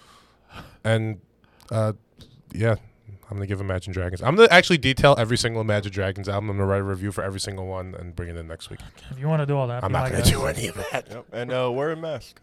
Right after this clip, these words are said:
Speaker 3: everybody.
Speaker 2: Yeah, wear
Speaker 1: Yes.
Speaker 2: a mask. Don't be stupid.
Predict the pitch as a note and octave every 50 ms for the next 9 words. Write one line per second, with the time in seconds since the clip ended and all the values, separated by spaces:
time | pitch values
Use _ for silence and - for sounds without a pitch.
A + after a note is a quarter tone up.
0 | - - A#2 A2+ A2+ A2 - A#2 A#2 C3 B2+ - _ _ - D#3 E3+ F3 E3 D#3
1 | F3+ G3+ G#3+ G3+ F#3 F3+ F#3+ F#3 F#3+ F#3 - - D#3+ D#3 F3 E3+ G3 G3 - -
2 | - - F3 F3+ F3+ - F3+ F3 F3 E3+ F3